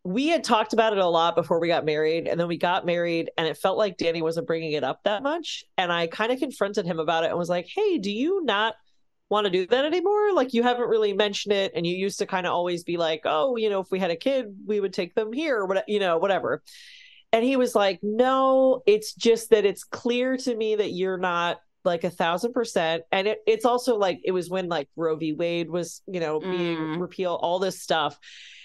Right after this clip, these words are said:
Speaker 1: And he had finally just kind of realized, and I think also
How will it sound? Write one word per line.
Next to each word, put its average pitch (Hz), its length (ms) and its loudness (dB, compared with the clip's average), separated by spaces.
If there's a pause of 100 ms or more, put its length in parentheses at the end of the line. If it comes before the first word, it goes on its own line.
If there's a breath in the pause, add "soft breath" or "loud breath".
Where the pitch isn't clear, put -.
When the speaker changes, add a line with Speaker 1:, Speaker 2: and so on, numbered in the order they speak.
(240 loud breath)
Speaker 1:
And 214 160 2
he 269 160 2
had 302 180 2
finally 233 480 2
just 311 240 0
kind 214 220 2
of 175 100 -2
realized, 175 480 0
and 240 100 4
I 247 100 4
think 269 200 2
also 202 540 2